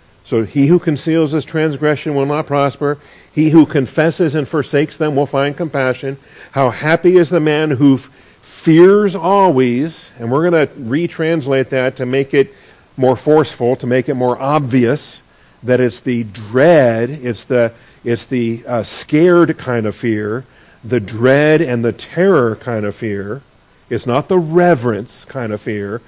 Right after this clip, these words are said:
When we talk about the book of Proverbs and the fear of the Lord is the beginning of wisdom, it's not the yareh reverence fear of the Lord, but it is indeed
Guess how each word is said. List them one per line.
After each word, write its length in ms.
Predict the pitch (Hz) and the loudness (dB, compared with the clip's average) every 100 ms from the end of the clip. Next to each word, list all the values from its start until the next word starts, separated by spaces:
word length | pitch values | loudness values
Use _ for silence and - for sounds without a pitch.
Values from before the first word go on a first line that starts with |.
| _ - | _ -8
When 100 | 113 | -4
we 80 | 117 | -2
talk 300 | 135 127 131 | 0 0 0
about 260 | 123 127 | 2 2
the 60 | 120 | 0
book 160 | 131 | -4
of 80 | 131 | -4
Proverbs 520 | - 135 135 135 131 | -4 0 2 2 0
and 140 | 123 113 | -2 -6
the 40 | |
fear 240 | 104 127 131 | -4 -2 -2
of 80 | 127 | 0
the 80 | |
Lord 340 | 139 135 123 120 | 0 2 2 0
is 80 | 117 | -4
the 80 | |
beginning 360 | 113 113 113 117 | -6 -6 -6 -6
of 100 | 123 | -6
wisdom, 500 | 147 165 120 110 123 _ _ _ _ | -4 -4 -4 -10 -12 _ _ _ _
it's 220 | 123 - | -6 -6
not 420 | 117 117 131 156 | -4 0 0 -2
the 80 | 160 | -4
yareh 540 | 143 143 135 139 139 123 | -2 0 2 2 2 2
reverence 720 | 110 127 165 147 123 113 117 | 0 2 2 2 0 -2 -6
fear 300 | - 139 131 | -8 -2 0
of 80 | 117 | 0
the 80 | 120 | -4
Lord, 320 | 110 110 113 | -6 -6 -4
but 120 | 113 | -4
it 100 | 117 | -4
is 240 | 120 131 131 | -2 0 -2
indeed 500 | 113 127 123 120 | -4 -4 -4 -4